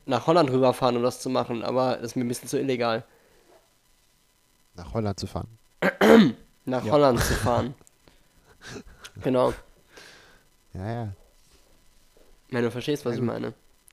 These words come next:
Speaker 2: Nee.
Speaker 1: Mal gucken, wie ich die Sache
Speaker 2: Ähm.
Speaker 1: geregelt bekomme. Aber ich muss noch mal, du musst mir mal, äh, Nils Nummer schicken.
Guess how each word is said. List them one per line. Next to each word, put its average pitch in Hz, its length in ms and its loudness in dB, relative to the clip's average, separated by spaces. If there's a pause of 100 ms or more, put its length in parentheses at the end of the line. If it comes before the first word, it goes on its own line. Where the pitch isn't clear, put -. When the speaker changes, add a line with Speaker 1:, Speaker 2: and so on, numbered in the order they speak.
(540)
Speaker 2:
Nee. 90 100 -16
Speaker 1:
Mal 139 120 8
gucken, 139 280 0
wie 127 80 2
ich 123 100 -4
die 135 60 -6
Sache 131 200 2
Speaker 2:
Ähm. 117 60 0
Speaker 1:
geregelt 139 340 -2
bekomme. 120 340 -4
Aber 127 240 2
ich 120 160 -6
muss 156 220 0
noch 151 80 0
mal, 139 260 4
du 139 100 -6
musst 165 200 0
mir 160 80 0
mal, 127 720 2
äh, - 40 -8
Nils 135 360 0
Nummer 127 200 0
schicken. - 320 -10